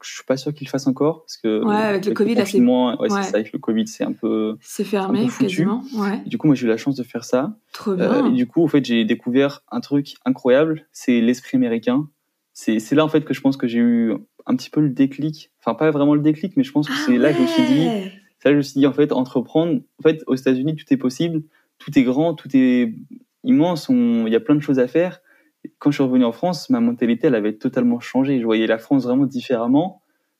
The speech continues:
Speaker 1: Au début même, j'ai, j'aimais plus la France. Alors qu'aujourd'hui,
Speaker 2: Ah
Speaker 1: j'aime
Speaker 2: ouais.
Speaker 1: profondément la France, hein. Je suis pas patriote, mais, euh, j'aime beaucoup
Speaker 2: Ouais,
Speaker 1: la
Speaker 2: mais
Speaker 1: France
Speaker 2: t'avais,
Speaker 1: et
Speaker 2: tu t'étais ouvert à quelque chose d'autre, quelque chose de nouveau, quelque chose d'un peu plus brillant,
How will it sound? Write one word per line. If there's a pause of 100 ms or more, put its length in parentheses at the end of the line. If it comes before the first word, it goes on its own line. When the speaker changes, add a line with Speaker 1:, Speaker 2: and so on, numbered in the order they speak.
(160)
Speaker 1:
Au
début
même,
j'ai,
j'aimais
plus
la
France. (180)
Alors
qu'aujourd'hui,
Speaker 2:
Ah
Speaker 1:
j'aime
Speaker 2:
ouais.
Speaker 1:
profondément
la
France,
hein.
Je
suis
pas
patriote,
mais,
euh,
j'aime
beaucoup
Speaker 2:
Ouais,
Speaker 1:
la
Speaker 2:
mais
Speaker 1:
France
Speaker 2:
t'avais,
Speaker 1:
et
Speaker 2:
tu
t'étais
ouvert
à
quelque
chose
d'autre,
quelque
chose
de
nouveau,
quelque
chose
d'un
peu
plus
brillant,